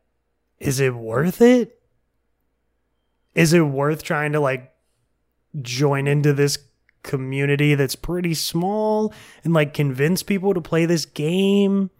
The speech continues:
when there's already, like, a huge group of people playing the game that this one is clearly derived from? I don't know. So I think it's easy to write a game like this off. However, I think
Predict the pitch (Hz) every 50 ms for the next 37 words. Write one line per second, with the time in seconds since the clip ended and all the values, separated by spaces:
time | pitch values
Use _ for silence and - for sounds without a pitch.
0 | - - _ _ _ _ _ _ _ _ _ _ _ _ _ _ _ - 180 190
1 | 208 202 185 180 175 170 175 175 180 185 180 165 - 151 - - - - - 190
2 | 202 220 220 220 220 214 180 156 202 220 180 190 165 202 202 196 185 208 196 -
3 | - 190 180 180 180 180 175 156 160 165 180 185 180 170 165 - - 185 180 170
4 | - 196 196 190 180 156 147 - - - 175 175 170 170 175 170 170 170 170 151
5 | 156 147 143 139 139 151 160 151 - - - 185 185 190 196 196 185 - - -
6 | - - - - - 143 135 120 110 110 110 _ _ _ _ _ _ _ _ _
7 | _ _ _ _ - - 208 202 196 233 254 226 160 170 175 151 151 139 131 123
8 | 120 120 117 113 131 120 113 110 107 107 - - - - - 123 123 - - -
9 | - - 196 196 202 202 202 - - 220 214 139 117 - 123 - _ _ _ _
10 | _ _ _ _ - - - _ - - 160 151 - 240 240 226 196 - -